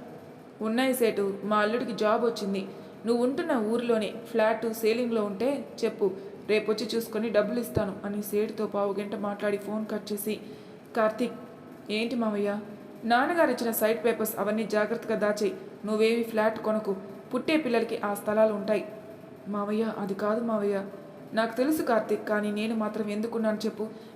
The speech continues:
మీకు అండగా ఉండడానికే కదా. ఈ విషయంలో నువ్వేమీ అడ్డు చెప్పకు.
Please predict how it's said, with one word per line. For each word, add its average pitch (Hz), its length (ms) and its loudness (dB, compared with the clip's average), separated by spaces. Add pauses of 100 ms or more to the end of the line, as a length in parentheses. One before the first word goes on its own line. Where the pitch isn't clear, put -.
మీకు 233 200 2
అండగా 285 300 4
ఉండడానికే 233 440 2
కదా. 220 280 2 (380)
ఈ 214 100 0
విషయంలో 220 380 0
నువ్వేమీ 214 400 2
అడ్డు 214 180 0
చెప్పకు. 220 440 -2